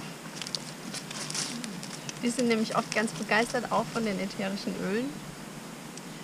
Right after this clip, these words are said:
Ja, und ich würde jetzt auf jeden Fall, das mache ich jetzt auch gerade, die Anwendung achtundzwanzig Tage lang durchführen. Jeden Tag das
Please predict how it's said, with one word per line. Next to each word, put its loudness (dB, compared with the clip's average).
Ja, 10
und 6
ich 0
würde 6
jetzt 4
auf 6
jeden 6
Fall, 4
das -4
mache 2
ich -2
jetzt -2
auch 8
gerade, 4
die 6
Anwendung 6
achtundzwanzig 2
Tage 6
lang 2
durchführen. 4
Jeden 6
Tag 6
das -2